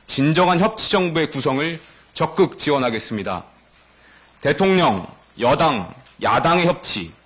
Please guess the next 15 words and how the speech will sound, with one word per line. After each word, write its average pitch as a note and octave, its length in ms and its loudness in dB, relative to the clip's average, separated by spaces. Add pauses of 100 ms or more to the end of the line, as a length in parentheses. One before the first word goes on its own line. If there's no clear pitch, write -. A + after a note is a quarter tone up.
(580)
대통령, D#3+ 680 0 (180)
국무총리, D#3+ 880 -2
장관의 D#3 540 0
협치, A2 480 -4 (520)
중앙정부와 E3 880 2
지방정부의, E3+ 800 0
정부의 D#3 560 0
협치가 D#3 720 -2 (280)
원활하게 E3 540 2
이루어지도록 B2 800 -2 (280)
대통령의 E3 720 0
국가 D#3+ 360 0
정책 D3+ 460 -2
방향에 D#3+ 360 0
맞게 C3 600 -2